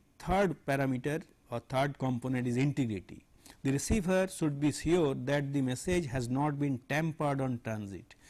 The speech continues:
So, by looking at the received message, the receiver should be able to, uh, able to, should be able to be sure that the message has not been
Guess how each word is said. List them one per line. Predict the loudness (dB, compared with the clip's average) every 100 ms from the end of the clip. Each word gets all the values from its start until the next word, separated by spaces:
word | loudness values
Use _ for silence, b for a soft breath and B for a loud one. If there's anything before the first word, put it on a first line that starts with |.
| B
So, | -4 0
by | 2 2
looking | 2 0 0 -2
at | 0 0 2
the | 2
received | 0 0 0 0
message, | -2 -2 -6 -6 -8 -12 B B B
the | 0 2
receiver | 2 0 0 2 0
should | 0 -2 0
be | 0
able | 0 -2 0
to, | 2 2 0 -4 B B B B B
uh, | -2 0 0 0 -2 -4 -14 -12 -4
able | -2 -2 -2
to, | -2 -2
should | -2 0
be | 0
able | 0
to | 0
be | -2
sure | -2 2 4 2 -2 -12 _
that | -4 -4 -2
the | 0
message | -2 -2 -2 -2
has | -2 -2
not | 0 0 -2
been | 0 0 -2